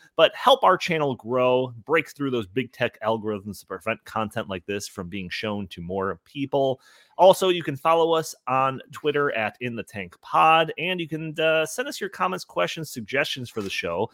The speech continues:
by emailing us at in the tank podcast at gmail dot com. Jim Lakely, where can the fine people find you?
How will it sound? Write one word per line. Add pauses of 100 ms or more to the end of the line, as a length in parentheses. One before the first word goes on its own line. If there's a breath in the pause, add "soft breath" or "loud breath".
(140)
by
emailing
us
at
in
the
tank
podcast
at
gmail
dot
com.
Jim
Lakely,
where
can
the
fine
people
find (100)
you?